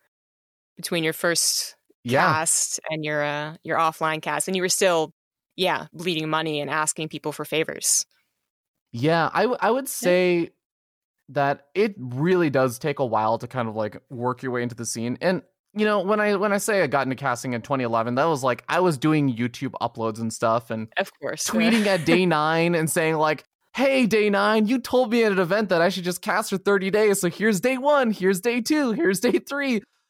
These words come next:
Speaker 2: which, if I think about it in retrospect, I would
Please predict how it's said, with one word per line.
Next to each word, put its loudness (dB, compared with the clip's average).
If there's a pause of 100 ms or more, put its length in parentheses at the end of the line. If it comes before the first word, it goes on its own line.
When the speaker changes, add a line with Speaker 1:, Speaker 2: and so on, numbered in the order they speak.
(140)
Speaker 2:
which, 0
if 0
I 2
think -2
about 2
it 6
in 2
retrospect, 0 (480)
I 2
would 0